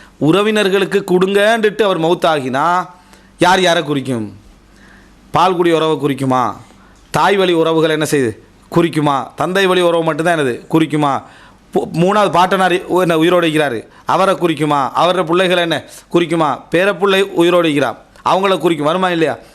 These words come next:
அப்ப அந்த, இந்த உறவினர்கள் சம்பந்தமான இந்த சப்ஜெக்டை பொறுத்த வரைக்கும் இதுலயே ஏழு கருத்து இருக்கு. எது? இந்த மாதிரி உறவினர்களுக்கு நீங்க வந்து இஹ்சான் பண்ணுங்க, கொடுங்க என்ற பொருளாதாரத்திலிருந்து ஒருத்தர் மௌத்தாகிறாரு.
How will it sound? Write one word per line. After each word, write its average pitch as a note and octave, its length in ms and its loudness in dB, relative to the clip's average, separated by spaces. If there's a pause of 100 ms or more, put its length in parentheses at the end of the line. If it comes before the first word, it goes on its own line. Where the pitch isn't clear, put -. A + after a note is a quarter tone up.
(260)
அப்ப G3 340 0
அந்த, F3+ 500 -2 (180)
இந்த F#3+ 280 0
உறவினர்கள் A#3+ 580 2
சம்பந்தமான F#3+ 600 0
இந்த F3+ 340 0
சப்ஜெக்டை D#3+ 360 -2
பொறுத்த D3+ 260 -2
வரைக்கும் C#3+ 460 -2
இதுலயே G#3+ 380 2
ஏழு G3+ 240 6
கருத்து F3+ 260 -2
இருக்கு. A#2+ 280 -6 (460)
எது? D#3+ 340 -2 (440)
இந்த D#3+ 220 2
மாதிரி F3 280 2
உறவினர்களுக்கு F3 840 2
நீங்க E3 240 2
வந்து E3 500 2
இஹ்சான் E3+ 340 -2
பண்ணுங்க, D3+ 520 -2 (220)
கொடுங்க F3+ 300 0
என்ற D#3+ 160 0
பொருளாதாரத்திலிருந்து D#3+ 800 0
ஒருத்தர் E3 220 0
மௌத்தாகிறாரு. D#3+ 580 -2